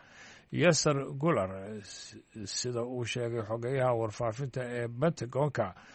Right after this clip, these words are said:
Major General Pat Ryder, waxaana uu sheegay inay ka wada hadleen xaaladda ka taagan Suuriya.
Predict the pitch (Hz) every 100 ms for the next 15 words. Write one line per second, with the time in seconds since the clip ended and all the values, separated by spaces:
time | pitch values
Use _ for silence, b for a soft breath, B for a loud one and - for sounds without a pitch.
0 | B - 123 117 113 117 135 117 113 113
1 | 110 - 143 131 113 139 135 151 117 90
2 | 78 98 - 110 117 117 117 135 123 117
3 | 107 - 98 98 120 110 B B B -
4 | 101 104 139 127 120 110 117 131 123 117
5 | 113 113 107 113 135 127 120 - 139 123
6 | 123 120 120 - 170 113 95 90